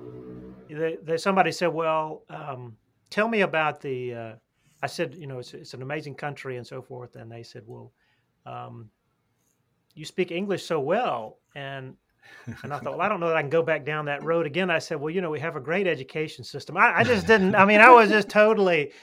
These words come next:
uh, caught up in the moment. Now, here's the good news. The, um, the goal, the reason I was sent there was to come back and help with the connection,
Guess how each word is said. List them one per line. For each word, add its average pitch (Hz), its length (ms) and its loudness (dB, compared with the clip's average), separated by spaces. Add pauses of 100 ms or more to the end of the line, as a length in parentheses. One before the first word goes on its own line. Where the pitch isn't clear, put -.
(320)
uh, 147 500 -2 (720)
caught 220 260 4
up 202 80 2
in 196 80 4
the 170 80 0
moment. 165 280 0
Now, 160 80 0
here's 254 360 -2
the 196 80 0
good 170 220 2
news. 131 320 -6 (500)
The, 156 440 -10
um, 131 500 -10 (840)
the 143 100 -12
goal, 214 600 0
the 160 80 -8
reason 180 320 -2
I 175 140 2
was 165 200 -4
sent 151 400 -8
there 117 360 -14 (400)
was 135 260 -14
to 131 300 -14
come 190 240 -6
back 151 380 -2
and 127 120 -16
help 147 320 -10
with 135 120 -20
the 127 80 -20
connection, 127 680 -16